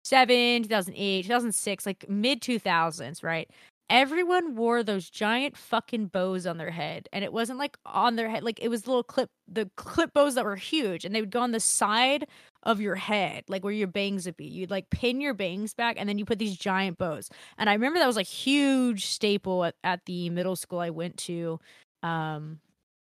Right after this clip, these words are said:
and that was, like, a huge, huge staple for me was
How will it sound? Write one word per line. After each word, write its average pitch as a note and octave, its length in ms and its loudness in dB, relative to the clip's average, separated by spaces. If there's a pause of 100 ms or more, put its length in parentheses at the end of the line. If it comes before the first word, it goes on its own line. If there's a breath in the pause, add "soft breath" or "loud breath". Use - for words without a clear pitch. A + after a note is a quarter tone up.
(500)
and G#3 140 0
that A3 160 4
was, A#3 160 0
like, G3+ 280 0
a F3+ 160 -2
huge, G#3 720 -6
huge F#3 260 -8
staple F#3 380 -8
for F3 160 -8
me F3 220 -10
was E3+ 500 -14